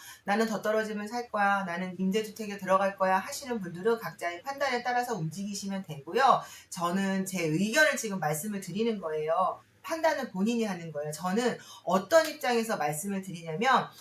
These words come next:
화곡동에서 태어났어. 그리고 여기서 자랐어. 평생 빌라에 살았어.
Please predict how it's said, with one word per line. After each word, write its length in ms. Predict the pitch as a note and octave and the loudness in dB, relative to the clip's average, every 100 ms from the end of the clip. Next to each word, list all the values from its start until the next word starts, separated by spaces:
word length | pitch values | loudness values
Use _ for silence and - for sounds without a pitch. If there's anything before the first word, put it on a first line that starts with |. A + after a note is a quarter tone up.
| - _ | -20 _
화곡동에서 760 | E4 E4 E4 D4 C#4 B3+ C4 | 0 0 -2 -4 -4 -4 -6
태어났어. 760 | B3+ F#4 F#4 B3 - - C#3 - _ _ _ _ - | 4 6 8 6 0 -4 -6 -8 _ _ _ _ -8
그리고 260 | G3+ A3 | -4 0
여기서 420 | E3+ E3 F#3+ C4 | 2 2 2 0
자랐어. 720 | B3 - E3+ D#3 - C4+ F#4 - _ _ | 0 -2 0 0 2 2 2 -2 _ _
평생 460 | D#4+ E4+ E4 D#4 | -4 -2 -2 -4
빌라에 420 | G3+ F#3+ F#3 F#3 G3 | -2 0 4 4 2
살았어. 720 | D#4 D#4 D#4 - D3 C#3+ | 2 2 2 -2 -4 -6